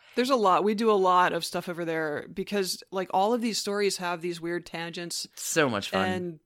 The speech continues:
Speaker 1: just side rabbit holes that we continually fall down that just are, we would have a five-hour-long podcast if we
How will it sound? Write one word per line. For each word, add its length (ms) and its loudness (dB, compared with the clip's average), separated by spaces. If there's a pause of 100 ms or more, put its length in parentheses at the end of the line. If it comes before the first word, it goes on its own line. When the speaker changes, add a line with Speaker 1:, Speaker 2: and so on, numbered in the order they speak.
(100)
Speaker 1:
just 380 -4
side 540 0
rabbit 400 2
holes 340 -6
that 140 -4
we 180 -6 (220)
continually 680 -4
fall 300 -4
down 320 -10
that 180 -8
just 380 -10
are, 200 -2 (540)
we 100 0
would 100 2
have 120 -2
a 60 -6
five-hour-long 720 -2
podcast 580 -8
if 80 -16
we 160 -12